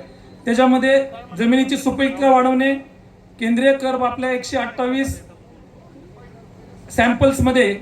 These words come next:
हा पॉइंट सिक्स आढळून आलेला आहे. पाच वर्षापूर्वी दोन हजार वीस साली हाच सेंद्रिय कर्ब म्हणजे ऑर्गॅनिक कार्बन हा पॉइंट सिक्स नाईन म्हणजे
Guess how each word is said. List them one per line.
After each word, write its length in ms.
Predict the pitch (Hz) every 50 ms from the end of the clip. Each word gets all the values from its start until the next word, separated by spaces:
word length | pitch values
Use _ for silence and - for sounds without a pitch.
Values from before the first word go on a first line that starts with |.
| - -
हा 160 | - 220 247 247
पॉइंट 340 | 247 - 254 247 262 269 254
सिक्स 260 | - - 294 - -
आढळून 340 | - 196 214 226 247 247 247
आलेला 260 | 247 240 233 233 240
आहे. 200 | 233 220 208 208 - - - - - - - - - -
पाच 220 | - 226 247 247 262
वर्षापूर्वी 520 | 254 254 247 - 262 269 262 254 247 254
दोन 180 | 240 240 247 247
हजार 140 | 254 254 247
वीस 220 | 247 262 247 -
साली 260 | 277 262 254 262 254 226
हाच 280 | 214 240 269 - - -
सेंद्रिय 460 | - - 247 247 233 233 240 254 262 269 - - - - - - - - - -
कर्ब 260 | 285 285 269 247 196 190
म्हणजे 200 | 196 214 208 233
ऑर्गॅनिक 440 | 214 214 220 226 247 262 277 269
कार्बन 340 | 262 247 247 226 233 247 233
हा 140 | 226 254 254 254
पॉइंट 360 | 247 - 247 247 269 269 269 269 - - 196 190 - - - - - - - - - - -
सिक्स 260 | - 294 294 - -
नाईन 300 | 277 269 240 220 202 190
म्हणजे 180 | 196 220 214